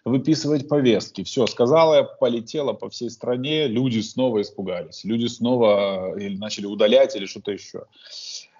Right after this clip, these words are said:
А, плюс, э, м, мы уже слышим заявление о том, что военкомат будет искать уклонистов, м, по налоговым системам, да, по, по налоговым, по, по, по тем, кто платит на-, налоги.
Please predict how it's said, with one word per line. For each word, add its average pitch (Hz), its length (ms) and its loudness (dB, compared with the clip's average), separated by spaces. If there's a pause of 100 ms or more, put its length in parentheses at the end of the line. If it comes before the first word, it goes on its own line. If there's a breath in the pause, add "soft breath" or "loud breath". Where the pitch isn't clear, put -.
А, 98 280 6
плюс, 151 680 0
э, 147 60 -6
м, 127 840 -2 (200)
мы 123 180 -2
уже 123 200 -4
слышим 120 340 -4
заявление 120 460 -2
о - 40 -6
том, 117 180 -6
что 107 360 -2
военкомат 113 680 0
будет 113 280 -4
искать 110 680 0
уклонистов, 117 1000 -2 (280)
м, 95 580 -6
по 113 360 8
налоговым 107 520 4
системам, 92 580 -4
да, 95 180 0
по, 90 160 -20 (100)
по 87 480 -6 (360 loud breath)
налоговым, 139 640 2
по, 98 180 -4
по, - 180 -18
по 107 560 -2
тем, 143 240 -6
кто - 160 -8
платит 113 400 0
на-, 82 200 -16
налоги. 90 440 -8